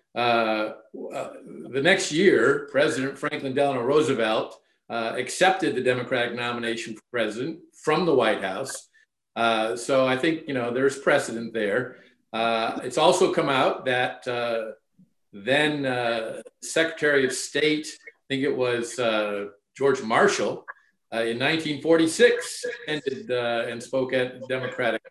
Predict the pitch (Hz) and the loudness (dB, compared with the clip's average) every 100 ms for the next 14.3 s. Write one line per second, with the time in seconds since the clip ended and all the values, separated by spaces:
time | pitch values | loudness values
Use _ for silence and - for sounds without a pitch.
0 | - 110 - _ _ _ _ _ _ 104 | -10 -10 -10 _ _ _ _ _ _ -10
1 | 104 98 95 92 95 - - - - - | -8 -6 -6 -8 -8 -10 -12 -12 -14 -14
2 | - - 113 101 113 110 113 107 - 104 | -14 -6 -4 0 0 -2 0 -2 -2 -4
3 | - 127 135 - 110 - 135 117 139 127 | -4 2 2 2 -2 4 4 8 6 6
4 | - - 117 95 110 107 - 104 101 104 | 0 0 0 0 -4 -2 0 0 0 -6
5 | 101 113 - 123 127 - - _ - - | -4 -4 -4 -12 -14 -18 -20 _ -4 4
6 | 151 147 135 - - - 127 123 - 143 | 6 8 4 0 -14 -4 0 0 0 2
7 | 165 180 170 156 196 226 143 143 143 143 | 4 2 0 0 2 2 0 -2 -4 0
8 | 143 165 156 143 165 165 175 160 170 139 | 2 2 2 2 0 2 2 2 -2 -6
9 | 135 151 175 180 175 180 196 - 139 135 | -4 -2 0 -2 -2 -4 -4 -2 0 2
10 | 139 202 220 196 160 170 156 - 156 156 | 2 2 2 0 0 -4 -4 -2 -2 0
11 | 156 147 147 - - 143 139 131 131 127 | 0 0 -2 -8 -4 2 4 6 4 2
12 | - _ _ - 170 165 156 151 151 151 | -8 _ _ -4 -2 0 2 2 0 -4
13 | 135 127 131 143 147 - 139 139 135 135 | -6 -6 0 0 2 0 0 2 2 0
14 | 135 131 | -2 -4